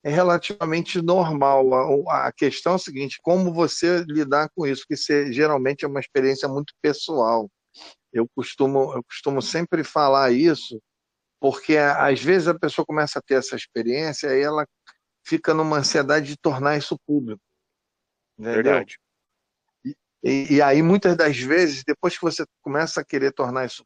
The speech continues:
Speaker 1: público, aí a, a experiência acaba. Aí você acaba, entendeu? Então, pra
Speaker 2: Entendi.
Speaker 1: que, é, pra que ela, é, é, é uma referência minha, que eu também tenho as minhas, né? Todo mundo tem as
Speaker 2: Uhum.
Speaker 1: suas.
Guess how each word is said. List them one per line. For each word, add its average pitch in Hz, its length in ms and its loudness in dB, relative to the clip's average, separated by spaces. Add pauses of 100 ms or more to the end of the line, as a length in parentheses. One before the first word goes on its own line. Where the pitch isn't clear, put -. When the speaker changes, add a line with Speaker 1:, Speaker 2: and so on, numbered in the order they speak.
(120)
Speaker 1:
público, 165 300 -4 (640)
aí 139 240 4
a, 160 300 2
a 147 40 2
experiência 143 600 -4
acaba. 113 360 -4 (720)
Aí 117 280 2
você 135 420 -4
acaba, 123 640 -2 (120)
entendeu? 127 460 2 (680)
Então, 147 280 0 (120)
pra 156 120 2
Speaker 2:
Entendi. 131 140 -8
Speaker 1:
que, 139 300 0 (460)
é, 123 300 4
pra 139 200 0
que 147 160 0
ela, 143 300 4 (340)
é, - 120 -12 (480)
é, 117 240 0 (160)
é 135 60 4
uma 127 100 -2
referência 143 500 2
minha, 160 160 2
que 156 60 0
eu 147 60 0
também 147 300 0
tenho 160 200 2
as 156 140 -2
minhas, 143 360 -4
né? 135 160 -4 (180)
Todo 156 220 -6
mundo 143 260 -4
tem 139 160 0
as 104 180 0
Speaker 2:
Uhum. 113 60 -16
Speaker 1:
suas. 135 280 -4